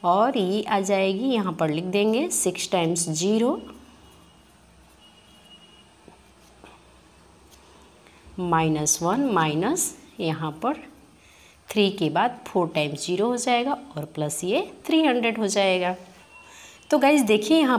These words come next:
पर ये जो value आई है, as it is यही वाली value वहाँ पर भी आई थी, जब हमने x plus y का whole cube करके इसको किया था, है ना। तो इस तरह से जब हम इसको solve करेंगे, तो value जो आ जाएगी आपकी, नाइन सेवन ज़ीरो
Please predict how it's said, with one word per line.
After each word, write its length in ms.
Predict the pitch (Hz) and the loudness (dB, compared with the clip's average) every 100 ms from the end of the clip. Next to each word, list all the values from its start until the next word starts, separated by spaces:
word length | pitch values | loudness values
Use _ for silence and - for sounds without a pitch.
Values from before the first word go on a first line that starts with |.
| - | 0
पर 120 | 262 | 0
ये 140 | 240 226 | 2 2
जो 140 | 208 | 0
value 600 | 165 156 160 175 269 339 | 0 2 4 4 4 6
आई 160 | 294 160 | 6 4
है, 220 | 151 175 - | 2 0 2
as 200 | 233 233 | 4 4
it 100 | 311 | 4
is 200 | 359 240 | 4 6
यही 240 | 233 294 359 | 6 6 4
वाली 220 | 359 320 | 4 4
value 300 | 311 294 320 | 4 4 4
वहाँ 300 | 277 226 233 | 2 2 2
पर 100 | 233 | 2
भी 140 | 190 165 | 2 0
आई 140 | 147 156 | 0 -2
थी, 80 | 156 | -2
जब 180 | 196 | 0
हमने 220 | 208 220 254 175 | 0 0 -2 -4
x 120 | - | -4
plus 260 | 226 240 170 | -4 -4 -2
y 140 | 151 | -2
का 140 | 156 - | -2 -2
whole 160 | 160 160 | -2 -4
cube 200 | 160 160 | -4 -4
करके 320 | 160 151 262 302 - - - - | -4 -4 -2 -2 -6 -12 -10 -4
इसको 280 | - - 320 392 - - - | -2 0 -2 -2 -10 -18 -2
किया 240 | 269 196 143 | 2 2 0
था, 100 | 165 160 | -4 -6
है 200 | 214 359 | -2 0
ना। 80 | 381 160 - - | 0 -4 -10 -8
तो 60 | 165 | -2
इस 180 | 208 - | -2 2
तरह 120 | 285 | 2
से 140 | 285 | 2
जब 200 | 285 220 | 2 2
हम 120 | 180 170 | 2 0
इसको 200 | - 156 | 0 -2
solve 300 | - 262 262 | 2 2 2
करेंगे, 400 | 277 269 269 269 | 2 2 2 2
तो 120 | 214 | 0
value 300 | 151 160 220 | 0 0 0
जो 180 | 233 247 | 2 4
आ 100 | 247 | 4
जाएगी 380 | 240 240 233 240 | 2 0 2 0
आपकी, 300 | 240 - 466 - - - - | 0 -2 -6 -6 -16 -16 -2
नाइन 260 | 196 185 180 | 0 2 2
सेवन 440 | 185 160 151 151 | 0 0 0 -2
ज़ीरो 480 | 156 208 240 269 480 | -2 0 2 2 0